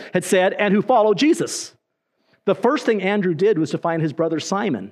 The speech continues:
and tell him, "We have found the Messiah, that is Christ." And he brought him to Jesus. Now, this is the same Andrew and Simon that we read about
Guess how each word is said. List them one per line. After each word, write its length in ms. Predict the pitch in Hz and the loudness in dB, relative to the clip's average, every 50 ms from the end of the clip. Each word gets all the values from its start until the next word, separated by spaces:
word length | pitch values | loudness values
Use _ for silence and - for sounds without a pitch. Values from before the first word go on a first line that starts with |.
| - | -10
and 100 | 135 120 | -10 -8
tell 220 | - - 185 202 - | -4 -2 -2 -2 -2
him, 240 | - - 90 87 - _ _ _ _ _ _ _ - _ _ _ | -4 -6 -10 -12 -16 _ _ _ _ _ _ _ -20 _ _ _
"We 140 | - 135 147 | 0 2 2
have 160 | 147 139 139 | 2 2 0
found 420 | - - 151 156 156 165 180 180 180 | -2 -2 -2 -2 -2 -2 -2 -2 -2
the 60 | 185 | -2
Messiah, 640 | 185 175 - - - 170 147 139 107 98 117 - - _ _ _ _ _ _ _ _ _ _ _ _ _ _ | -4 -6 -4 -4 -2 -2 -2 -2 -4 -6 -8 -12 -16 _ _ _ _ _ _ _ _ _ _ _ _ _ _
that 160 | 120 117 110 | -4 -2 -2
is 160 | 113 107 - | -2 -4 -6
Christ." 540 | - - 123 107 92 - - - - - _ _ _ _ _ _ _ _ _ _ _ _ _ _ _ _ _ _ _ _ | -6 -6 -6 -6 -8 -10 -14 -16 -18 -20 _ _ _ _ _ _ _ _ _ _ _ _ _ _ _ _ _ _ _ _
And 160 | 143 139 135 | -4 -2 0
he 100 | 139 135 | 0 0
brought 420 | 120 123 151 151 151 151 - - - | 0 0 0 0 0 -2 -4 -6 -6
him 340 | - 254 196 104 85 - - _ _ _ _ _ _ _ _ _ _ _ _ _ _ _ _ _ _ _ _ _ _ _ _ _ _ | -4 -4 -2 -4 -6 -8 -14 _ _ _ _ _ _ _ _ _ _ _ _ _ _ _ _ _ _ _ _ _ _ _ _ _ _
to 100 | - 131 | -4 -4
Jesus. 640 | 104 95 113 104 92 - - - - - - - - _ _ _ _ _ _ _ _ _ _ _ _ _ _ _ _ _ _ _ _ 226 _ _ _ _ _ - - - - - - - - - - - | -2 -2 -2 -4 -4 -6 -10 -12 -12 -14 -16 -18 -20 _ _ _ _ _ _ _ _ _ _ _ _ _ _ _ _ _ _ _ _ _ _ _ _ _ _ -20 -20 -20 -20 -20 -20 -20 -20 -20 -8 -2
Now, 140 | 190 196 196 | -2 0 2
this 240 | 170 294 381 349 | 4 4 4 4
is 120 | 370 339 269 | 2 0 0
the 80 | 269 | 0
same 400 | 226 - - 302 330 349 359 339 | -2 0 2 2 2 4 2 0
Andrew 440 | 294 277 311 320 320 320 247 302 294 | 0 -2 0 0 0 0 2 2 2
and 120 | 262 240 220 | 2 2 2
Simon 480 | 240 - 277 277 285 294 262 240 220 | 0 0 2 2 2 2 2 2 2
that 60 | 233 | 2
we 140 | 233 214 220 | 2 2 2
read 240 | 208 233 269 294 294 | 4 4 4 4 4
about 260 | 285 254 240 226 226 | 4 4 2 2 2